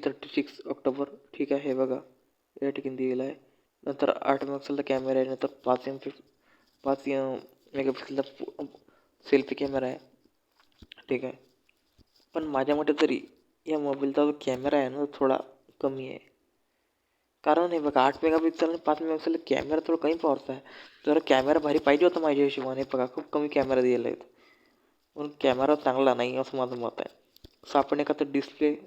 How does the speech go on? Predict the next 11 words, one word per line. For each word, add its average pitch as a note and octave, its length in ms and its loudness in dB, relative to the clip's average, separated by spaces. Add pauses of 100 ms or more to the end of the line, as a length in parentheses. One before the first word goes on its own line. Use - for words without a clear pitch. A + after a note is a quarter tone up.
(320)
खूप - 160 -12
मोठा C3+ 280 2
आहे, C3+ 120 -2 (480)
बॅटरी C#3+ 300 0
पाच C#3+ 280 -4
हजार C#3 200 -2
आहे C3+ 140 -8
एमएच. B2+ 380 -10 (640)
आता D3 180 -2
प्राईस C3+ 520 4
बघा, F#2+ 220 -2